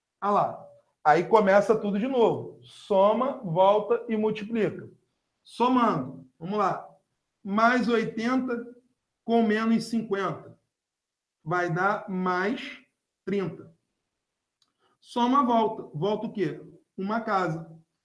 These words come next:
Então, pessoal, voltando uma casa, o que que eu faço? Eu multiplico.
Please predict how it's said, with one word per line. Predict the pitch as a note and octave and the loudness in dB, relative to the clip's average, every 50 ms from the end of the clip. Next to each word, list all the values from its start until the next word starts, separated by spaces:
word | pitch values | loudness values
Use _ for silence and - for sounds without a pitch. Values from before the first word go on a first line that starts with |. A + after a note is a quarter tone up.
| _ _ _ _ _ _ _ - | _ _ _ _ _ _ _ -8
Então, | A3+ A3 - B3+ C#4+ D4+ C4+ | -6 -4 -2 -2 -2 0 -2
pessoal, | B3+ G#3 - - F3 D#3+ D#3 | -4 -4 -4 -2 -2 -2 0
voltando | F3 A3 A3 G#3+ - G#3 G3+ G3+ G3+ | 0 -2 -2 -2 -2 -2 0 0 2
uma | G#3+ A3+ A#3 A3+ | 2 0 0 0
casa, | A#3 A#3+ B3+ C4+ C4 C4+ C4+ | 0 -2 -2 -2 -2 -4 -8
o | - - | -8 -8
que | A#3 G#3+ | -10 -4
que | A#3+ | -2
eu | B3 A#3 A#3+ | -2 -2 0
faço? | G#3+ F#3 E3 D3 - - | -2 -2 -2 -2 -4 -4
Eu | G#3 G3 | -4 -4
multiplico. | G3 G#3 G#3 - - - C4 B3+ B3+ B3+ - - - - | -4 -4 -4 -6 -8 -8 -4 -4 -4 -4 -6 -8 -14 -16